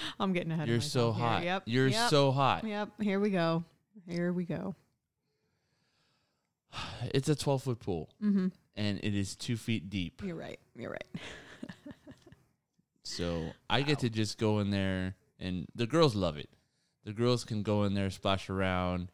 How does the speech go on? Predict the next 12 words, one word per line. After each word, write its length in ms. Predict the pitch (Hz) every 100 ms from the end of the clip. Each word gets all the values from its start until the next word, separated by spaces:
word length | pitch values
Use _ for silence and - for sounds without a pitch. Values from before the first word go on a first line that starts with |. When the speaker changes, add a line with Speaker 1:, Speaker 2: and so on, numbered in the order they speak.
| _ _ _ _ _ _ -
Speaker 2:
Um, 240 | 82 69 - _ _ _ _ _ -
Alaya 640 | 95 95 95 98 92 87 82
has 560 | 92 82 76 76 73 -
outgrown 420 | 82 78 78 73
it 300 | 78 - - - _ _ _ _ _ _ _ _ _ _ _ _
'cause 120 | 98 85
she 180 | 98 85
wants 280 | 82 85
to 100 | -
swim. 420 | 80 - 76 87 117
So 100 | 196
Speaker 1:
Right. 160 | 170